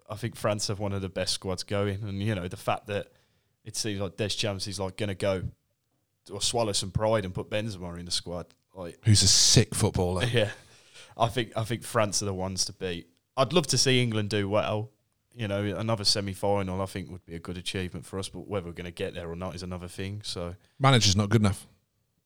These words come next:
Speaker 1: yeah, like, I, I think, I think knowledge-wise, like, of the whole England setup, he knows it inside out. But when it comes to the actual decision making, to, you know, who goes, who don't, there's questions to be asked. Like, there are clear favourites in that side,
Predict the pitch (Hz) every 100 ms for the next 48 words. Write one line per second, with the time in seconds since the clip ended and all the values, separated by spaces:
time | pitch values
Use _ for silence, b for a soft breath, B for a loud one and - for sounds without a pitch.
0 | _ _ 110 101 90 92 98 - - 113
1 | 107 - 139 185 165 - 151 208 175 -
2 | - 131 147 156 151 - 104 90 101 113
3 | 113 104 - - 120 120 104 127 117 107
4 | 107 101 - 117 - 95 - 110 107 107
5 | 101 98 - _ _ 113 110 117 101 -
6 | 98 98 101 82 92 - _ _ _ _
7 | 110 120 117 - 120 104 - 107 104 107
8 | - 104 90 - 107 101 98 98 95 104
9 | 92 98 90 _ 98 90 90 - _ _
10 | _ _ _ _ _ 117 98 110 101 95
11 | - 101 92 101 92 85 _ _ - 104
12 | - - 101 - 101 90 - - 92 95
13 | 98 - 95 - 101 98 95 - 98 95
14 | - 92 92 82 - 85 82 - 82 82